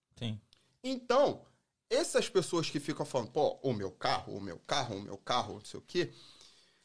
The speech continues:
Speaker 2: Cara, são carros normais que qualquer um consegue comprar.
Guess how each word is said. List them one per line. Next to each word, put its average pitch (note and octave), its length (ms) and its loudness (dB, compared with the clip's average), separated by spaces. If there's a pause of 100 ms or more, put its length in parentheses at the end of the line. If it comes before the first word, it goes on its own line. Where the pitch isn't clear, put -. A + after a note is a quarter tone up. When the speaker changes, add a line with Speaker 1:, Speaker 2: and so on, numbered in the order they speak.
(200)
Speaker 2:
Cara, A#3 240 4
são A#3+ 320 2 (520)
carros G#3+ 300 4
normais G#3+ 560 4
que - 80 -8
qualquer A3+ 500 2
um A3 180 0
consegue D3 420 -2
comprar. - 460 -6